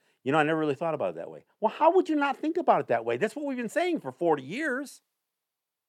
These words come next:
that you cannot use a people for mascots. You only heard, "No, you can't use us for mascots." No, that's not what we said.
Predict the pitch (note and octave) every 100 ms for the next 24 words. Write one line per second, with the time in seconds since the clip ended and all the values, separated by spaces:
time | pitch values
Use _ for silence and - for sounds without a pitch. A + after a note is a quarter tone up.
0 | _ _ _ _ _ _ _ _ _ G#3
1 | A#3 A3+ A#3 G#3+ A#3 C#4+ A3 F3+ A3 A3+
2 | A3+ - G3+ - C4+ D4+ A2 A#2 - _
3 | _ _ _ _ _ _ G3 A#3+ E4 D#4+
4 | - F2+ C#2+ _ _ _ _ _ _ _
5 | _ _ _ _ _ _ _ _ _ E3
6 | D4+ E4 C#4 F#3+ G3 C4 G#3 - _ _
7 | _ F3 B3+ E3 - A3+ G#3+ F#3 D#3 A3
8 | A#3 D3+ - - _ - C#3 C3 A2 -
9 | D#2 - - F3 F#3 F3+ A3+ B3+ A#3+ G3+
10 | B3 -